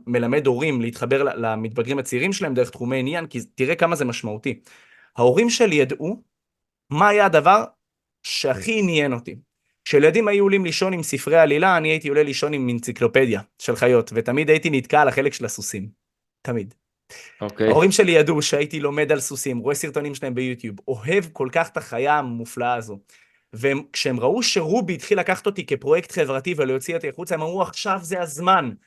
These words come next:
Speaker 1: לנצל את החלון הזדמנויות הזה ולהוציא את דניאל מחדר השינה, מארבע קירות האלו."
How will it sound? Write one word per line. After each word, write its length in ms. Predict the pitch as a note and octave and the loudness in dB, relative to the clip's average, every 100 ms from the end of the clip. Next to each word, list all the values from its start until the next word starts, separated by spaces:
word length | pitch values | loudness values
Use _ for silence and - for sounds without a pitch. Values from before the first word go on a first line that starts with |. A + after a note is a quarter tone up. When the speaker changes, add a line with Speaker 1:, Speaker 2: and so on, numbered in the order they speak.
| _ - | _ -8
Speaker 1:
לנצל 420 | C#3+ D3+ D3+ G3+ | -4 -4 0 -2
את 100 | G3 | 0
החלון 320 | G3+ F3 F3+ | -2 0 0
הזדמנויות 680 | F#3 C#3+ C#3+ C#3 C#3 D#3 F3 | -2 -2 -2 -2 -2 -2 -2
הזה 180 | D3 C#3 | -2 -2
ולהוציא 360 | C3 C3+ C#3 E3+ | -2 -2 -2 -4
את 60 | D3+ | -4
דניאל 300 | C#3+ D#3+ E3 | -2 -2 -2
מחדר 880 | C#3+ C3+ - _ _ - C3 D#3+ | -4 -6 -10 _ _ -6 2 4
השינה, 360 | E3+ - D3+ F3 | 2 0 0 2
מארבע 340 | C#3 D3+ E3 | 2 0 0
קירות 380 | D#3 D3+ C#3 F3+ | -4 -4 -4 -2
האלו." 280 | E3+ B2+ | -2 -2